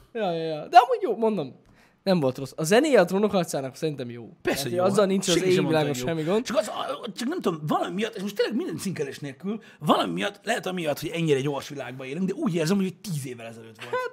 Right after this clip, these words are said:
Speaker 1: amúgy igen.
Speaker 2: A Trónok harca. Amúgy lassan. A kétezer-tízbe kezdődött.
Speaker 1: Amúgy, hát akkor, ja, tényleg.
Speaker 2: Lassan.
Speaker 1: Ez
Speaker 2: De, de,
Speaker 1: tíz
Speaker 2: de
Speaker 1: év.
Speaker 2: úgy érzem, hogy olyan rohadt, olyan rohadt régen lett volna, hogy alig emlékszem rá.
Speaker 1: Igen.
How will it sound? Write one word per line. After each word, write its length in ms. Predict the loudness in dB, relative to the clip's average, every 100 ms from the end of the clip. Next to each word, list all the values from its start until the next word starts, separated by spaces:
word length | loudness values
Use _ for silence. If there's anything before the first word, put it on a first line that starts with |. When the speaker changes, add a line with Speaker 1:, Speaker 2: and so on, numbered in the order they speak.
| -2
Speaker 1:
amúgy 160 | -2 -4
igen. 400 | -8 -10 -12 -20 _ _ _
Speaker 2:
A 60 | -2
Trónok 260 | -2 -2
harca. 460 | -4 -8 -8 -12 -12 -16 _ _ _ 4
Amúgy 220 | 6 8 8
lassan. 480 | 8 4 -4 -8 -10 _ _ -20 -8
A 40 |
kétezer-tízbe 640 | 0 2 2 2 2 2 -2
kezdődött. 720 | -6 -8 -6 -6 -8 -14 -20 _ _ _ _
Speaker 1:
Amúgy, 340 | -10 -4 -4 -4 -10 _ _ _ -14
hát 140 | -10
akkor, 140 | -10 -10
ja, 340 | -12 -12 -12 -12
tényleg. 460 | -8 -8 -12 -20 2
Speaker 2:
Lassan. 400 | 6 8 6 2
Speaker 1:
Ez 60 | 4
Speaker 2:
De, 100 | 4
de, 60 | 4
Speaker 1:
tíz 80 |
Speaker 2:
de 60 | 4
Speaker 1:
év. 40 | 4
Speaker 2:
úgy 100 | 6
érzem, 260 | 4 4 0
hogy 180 | -4 -4 0
olyan 260 | 4 4
rohadt, 540 | 4 2 2 0 -10 -4
olyan 180 | 4 6
rohadt 400 | 6 6 4 4
régen 300 | 0 2 2
lett 120 | 0
volna, 160 | 0 2
hogy 80 | 2
alig 120 | 0
emlékszem 420 | -4 -8 -10 -10
rá. 200 | -10 -6
Speaker 1:
Igen. 360 | -2 -2 -2